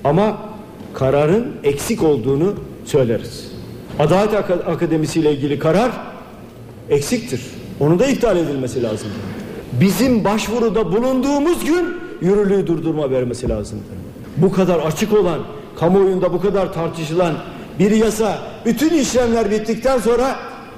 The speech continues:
iptal etmiş. Saygı duyuyoruz ama bu karar zamanlama olarak gecikmiş bir karardır. Yeni bir yasa görüşülüyor.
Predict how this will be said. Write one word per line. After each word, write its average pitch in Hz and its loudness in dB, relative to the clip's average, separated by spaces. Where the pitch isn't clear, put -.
iptal 247 2
etmiş. 131 -2
Saygı 147 2
duyuyoruz 233 2
ama 139 2
bu 196 4
karar 185 2
zamanlama 247 4
olarak 233 0
gecikmiş 185 -2
bir 135 -6
karardır. 113 -4
Yeni 160 4
bir 143 0
yasa 131 2
görüşülüyor. 101 -4